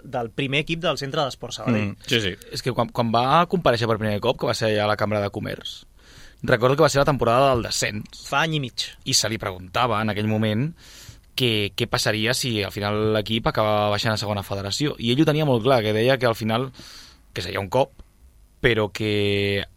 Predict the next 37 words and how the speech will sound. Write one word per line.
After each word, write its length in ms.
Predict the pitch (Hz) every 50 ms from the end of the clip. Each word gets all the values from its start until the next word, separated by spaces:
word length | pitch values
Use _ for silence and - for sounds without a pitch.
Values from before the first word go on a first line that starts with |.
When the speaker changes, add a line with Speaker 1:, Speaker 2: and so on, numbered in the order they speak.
| -
Speaker 3:
aquest 240 | 117 104 - 117 113 104
descens 520 | 135 117 - - - 127 135 139 - -
no 480 | 127 123 117 117 117 117 120 123 127 123
havia 300 | 117 110 113 113 117 123
de 80 | 120 113
fer 160 | 104 - 123 120 -
trontollar 540 | 127 123 123 113 120 113 110 113 113 120 123 - 113
el 120 | 117 113 95
projecte 500 | - 113 117 107 98 113 - - - 123
que 120 | - 120 -
com 140 | - 113 110
a 60 | 107 -
club 220 | - 127 127 - 123
ell 120 | 113 113
tenia 300 | 110 120 120 120 120 117 110
en 60 | 104 101
ment, 200 | 113 131 110 - - - - - - - - - - - -
com 100 | - 113
a 80 | 104 98
club 280 | 101 104 110 120 120 147
i 80 | 127 110 104 92 - - 69 - - - - - - - -
dins 460 | 104 107 110 110 107 110 113 - - - - - - -
de 160 | 135 139 143
la 100 | 107 104
ciutat. 440 | - - 98 - - 131 113 - - - - - - - - - - - - - - - - - - -
Clar, 200 | - 151 156 143
quan 160 | 135 120 113
t'ho 80 | 117 123
diuen 180 | 131 143 151
al 120 | 156 156 156
moment 400 | 151 160 170 175 175 185 202 214 214 - -
és 160 | - 131 131 131
molt 180 | 151 143 143
maco, 460 | 147 160 170 170 135 - 170 196 214 202 - _ _ -
però 140 | 139 135 127
dius, 240 | 120 123 120 117 -
si 180 | - - -